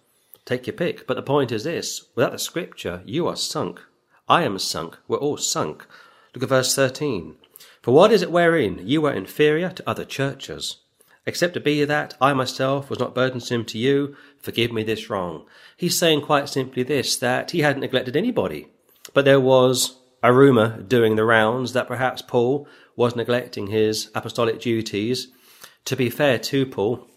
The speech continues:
he was really a busy guy. I mean, talk about being caught between a rock and a hard place. On the one hand, he's travelling around the Roman Empire with maybe Doctor Luke in tow, perhaps Timothy.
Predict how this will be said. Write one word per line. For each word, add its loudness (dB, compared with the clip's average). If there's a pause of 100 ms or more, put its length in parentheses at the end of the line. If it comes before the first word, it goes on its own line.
(520)
he 2
was 0
really 2
a -8
busy -4
guy. -8
I -12
mean, -8
talk -8
about -4
being -4 (380)
caught 2
between -4
a 0
rock -4
and -4
a -4
hard -2
place. -12
On 4
the 6
one 6
hand, -4 (720)
he's -2
travelling 2
around 2
the -4
Roman 0
Empire -6 (100)
with -2
maybe -6 (100)
Doctor -4
Luke -2
in -6
tow, -6 (200)
perhaps -8
Timothy. -2